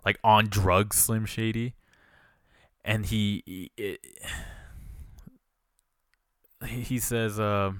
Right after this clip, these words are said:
he shouts out Royce too. Two thousand one, so what is that? That's, uh, two thousand one. Is that the Eminem show? The Eminem Show. That's two thousand two.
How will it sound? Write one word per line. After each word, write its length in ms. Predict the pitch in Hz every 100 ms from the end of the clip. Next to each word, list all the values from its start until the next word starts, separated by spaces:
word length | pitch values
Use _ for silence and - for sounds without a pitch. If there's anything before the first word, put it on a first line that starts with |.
| -
he 60 | 110
shouts 240 | 131 -
out 160 | 98 95
Royce 240 | 90 - 92 92
too. 260 | - 98 95 - - -
Two 140 | - 156
thousand 440 | - 156 113 104
one, 240 | 104 101 90
so 120 | 104
what 120 | 107
is 80 | 95
that? 240 | 90 90 - _ _ _ _ _ _ _ _ _ _ _ -
That's, 320 | 120 - -
uh, 520 | 104 101 98 95 92 - - - - - _ _ _ _ _ _ _ _ _ _ _ _ _
two 160 | - 123
thousand 340 | - 123 110
one. 160 | 104 98
Is 80 | 90
that 140 | 117
the 100 | 135
Eminem 340 | 120 127 104 113
show? 340 | - 143 147 - - - - - - - - - - _ _ _ _ _ _ _ _ _ _ _ -
The 360 | 95 92 92 -
Eminem 800 | 107 120 120 117 113 104 101 92
Show. 600 | - 92 90 92 92 95 - - - - - - - _ -
That's 180 | -
two 160 | - 143
thousand 360 | 147 123 107 -
two. 280 | 110 92